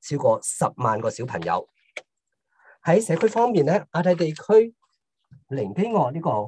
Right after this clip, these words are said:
計劃呢，係幫我哋嘅社區可以得到營養。我哋喺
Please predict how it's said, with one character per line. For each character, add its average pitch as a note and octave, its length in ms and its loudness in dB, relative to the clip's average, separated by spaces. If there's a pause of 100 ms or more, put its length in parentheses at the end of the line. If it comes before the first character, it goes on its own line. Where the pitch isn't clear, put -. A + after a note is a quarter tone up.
(760)
計 B2 80 -2
劃 B2 160 0
呢， D3+ 100 0
係 B2 320 -2 (300)
幫 F3 240 6 (240)
我 B2 160 -4
哋 B2+ 80 -8
嘅 B2+ 80 -8
社 G2+ 220 -8
區 D#3+ 280 0 (100)
可 C3+ 140 -2
以 C3 40 -6 (120)
得 F#3+ 180 0 (140)
到 F2+ 120 -2 (260)
營 F#2 280 -10
養。 F2+ 300 -4 (2250)
我 A2+ 180 -2
哋 A2 380 -2 (1300)
喺 A#2 420 0